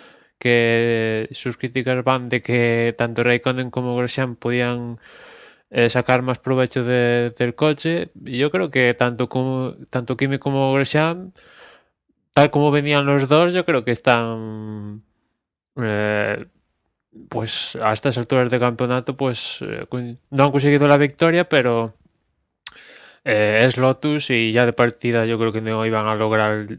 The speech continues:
de partida no pienso que <laughs> pensaran en lograr el título, y yo, a veces es mejor conseguir diez podiums que una victoria, pues bueno. Eh, yo creo que están rindiendo a buen nivel los dos, pero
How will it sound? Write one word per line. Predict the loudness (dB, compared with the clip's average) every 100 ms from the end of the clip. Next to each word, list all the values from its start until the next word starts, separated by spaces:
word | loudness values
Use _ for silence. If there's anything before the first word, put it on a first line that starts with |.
| -16 _
de | -4 0
partida | 2 4 6 6 6 0 -14 -18 _ _
no | -2 0
pienso | 2 0 2
que | 4 4 2
<laughs> | -2
pensaran | 0 2 4 4
en | 2
lograr | 4 4
el | 2
título, | 0 -2 0 -2 0
y | -2
yo, | 0 0
a | 0 2
veces | 2 0 -2
es | -2
mejor | -2 0 2 4 2
conseguir | -2 -2 -2 0 0 -2
diez | -6 -12 -14 -8 2 4 4
podiums | 4 4 4 0 -4
que | -2
una | 0 0
victoria, | 0 0 2 2 0
pues | -4 -8
bueno. | -8 -12 -14 _ _ -20 -20 -20 -20 _ -4
Eh, | -2 -2
yo | -2
creo | 0 0
que | 0
están | 0 0 0
rindiendo | 0 -2 -2 0
a | 2
buen | 2 0
nivel | 0 0 2
los | 0 2
dos, | 2 0 -4 _
pero | -4 -2 -2 -4 -6